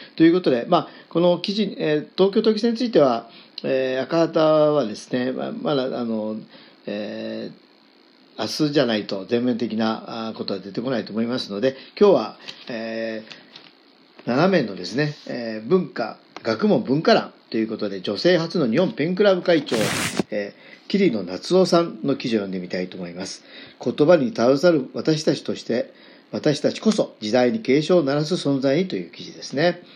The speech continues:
社会の矛盾に切り込む数々の小説で知られる作家の、えー、桐-、桐野、えー、夏夫さんが、日本ペンクラブ第十八代会長に就任しました。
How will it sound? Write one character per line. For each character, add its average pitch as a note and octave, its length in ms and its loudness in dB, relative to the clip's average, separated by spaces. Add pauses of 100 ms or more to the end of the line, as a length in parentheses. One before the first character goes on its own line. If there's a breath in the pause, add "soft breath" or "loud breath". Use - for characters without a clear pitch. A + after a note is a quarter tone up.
(460 loud breath)
社 A3+ 180 2
会 A3+ 160 4
の F#3 60 4
矛 D3+ 120 2
盾 D3+ 180 0
に D#3 160 -2
切 D#3+ 140 0
り D#3+ 100 4
込 F3 140 4
む A#2 220 0
数 F#3+ 320 4
々 C3 160 2
の A#2+ 80 -2
小 C3 240 2
説 C3 260 -4
で G3+ 240 4 (220 loud breath)
知 - 140 0
ら C#3+ 100 8
れ C#3 80 6
る C3 100 2
作 B2 240 -4
家 C3+ 140 2
の、 F3+ 220 2 (280 loud breath)
え A2 440 0
ー、 - 80 -18 (200 loud breath)
桐-、 F3 420 2 (280)
桐 G3 240 2
野、 D#3+ 200 2 (200)
え A2 220 -2
ー、 - 40 -2
夏 G#2+ 260 2
夫 E3 60 6
さ D3 120 2
ん C#3 60 0
が、 B2+ 200 -2 (1040 loud breath)
日 F#3 80 6
本 F#3 100 6
ペ E3 140 4
ン F3+ 60 2
ク G3 80 4
ラ F#3 80 6
ブ G#2+ 120 -2
第 D3+ 280 4
十 D#3 200 4
八 A3 360 0
代 C#3 200 6
会 C3 280 2
長 C#3+ 220 2
に F#3 100 2
就 A#2+ 220 -2
任 G2+ 120 -4
し F2 80 -12
ま - 80 -16
し - 60 -14
た。 - 80 -18